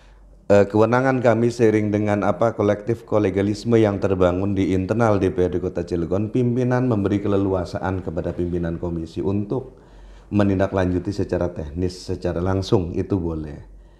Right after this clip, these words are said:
Tetapi tetap kami menempuh prosedur-prosedur terkait dengan koordinasi. Kita tetap berkoordinasi dengan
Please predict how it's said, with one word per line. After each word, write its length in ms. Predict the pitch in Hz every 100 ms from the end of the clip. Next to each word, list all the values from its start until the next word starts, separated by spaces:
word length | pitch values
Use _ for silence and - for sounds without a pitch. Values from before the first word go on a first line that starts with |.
| - -
Tetapi 480 | 98 95 92 117 110
tetap 480 | 104 113 - - -
kami 720 | 92 90 95 113 131 - - - - -
menempuh 400 | 98 98 95 117
prosedur-prosedur 960 | 104 95 90 92 85 90 90 107 117
terkait 320 | - 90 95 85
dengan 240 | 90 92
koordinasi. 560 | 90 110 80 78 78 78
Kita 240 | 180 92
tetap 320 | 78 - 82
berkoordinasi 560 | 87 - 82 85 95 87
dengan 240 | 85 90